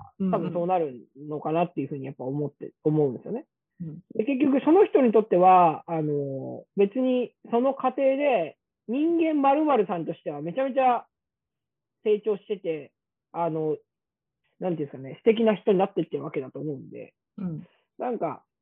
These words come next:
Speaker 2: なんかそういうところで見れると、もう少し、あの、なんだろうな、見方が広がって楽しいんじゃないかなっていうふうには思うんですけどね。
Speaker 1: うん。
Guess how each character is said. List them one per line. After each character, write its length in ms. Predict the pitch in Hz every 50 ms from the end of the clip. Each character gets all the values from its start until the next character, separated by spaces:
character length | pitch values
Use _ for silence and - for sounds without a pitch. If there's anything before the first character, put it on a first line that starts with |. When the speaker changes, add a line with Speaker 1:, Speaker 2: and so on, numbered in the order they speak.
| _ _ _ _ -
Speaker 2:
な 140 | 226 196 185
ん 40 | 170
か 100 | 170 -
そ 120 | - 247 269
う 60 | 277
い 100 | 277 277
う 60 | 247
と 60 | 262 262
こ 220 | 240 254 269 269 269
ろ 40 |
で 320 | 262 220 190 175 160 147 151
見 140 | 185 196 214
れ 100 | 233 240
る 140 | 220 196 185
と、 360 | 180 220 214 196 160 135 - _ _ _ _ _ _ -
も 180 | 185 185 185
う 60 | - -
少 120 | - - -
し、 240 | - - - - _ _ _ _ _ _ _ _ _ _ _ _ _ _ _ _ _ _ _ _ _ _ _ _ _ -
あ 60 | 160
の、 800 | 147 139 135 123 113 117 117 110 113 110 104 113 117 110 117 127 143
な 80 | 147
ん 100 | 143 123
だ 80 | - 107
ろ 120 | 104 -
う 20 | 147
な、 240 | 185 196 185 - _ _ _ _ _ _ _ _ _ _ _ _ -
見 120 | 170 170
方 200 | 185 180 180 175
が 80 | 170 170
広 320 | 202 175 175 175 175 175
が 100 | 175 170
っ 40 | 170
て 100 | 185 170
楽 240 | - 175 180 202 -
し 40 |
い 40 | 240
ん 20 | 208
じ 40 | 180
ゃ 40 | 180
な 80 | 190
い 60 | 185
か 40 | 143
な 100 | 156 180
っ 40 | 190
て 80 | - 165
い 40 | 156
う 20 |
ふ 40 | 160
う 40 | 202
に 80 | 160 151
は 80 | 139
思 180 | 139 147 175 190
う 20 |
ん 120 | - 151 147
で 60 | 156
す 60 | 160 -
け 80 | -
ど 60 | 175
ね。 60 | 196 202
Speaker 1:
う 40 |
ん。 60 | 202